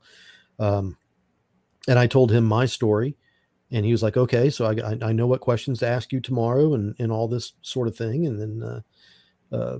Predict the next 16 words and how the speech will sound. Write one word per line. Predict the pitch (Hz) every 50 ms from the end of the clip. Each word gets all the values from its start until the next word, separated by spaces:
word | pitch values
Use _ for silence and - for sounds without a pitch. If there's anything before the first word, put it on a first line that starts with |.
| - -
my | 120 113 107
stomach | - - - 117 113 120 131 -
started | - - 117 117 120 113
to | 117
growl, | 113 104 104 95 117 123 139 151 139
and | 104 101
it | 101 -
reminded | - 104 98 101 117 120 117 110
me | 110 117 117
of | 113 101
my | 107 107 107 104 101 - _ -
mission | 131 127 123 - - 123
to | 113 117
go | 117 123 120
get | 120 120 113
a, | 113 107 101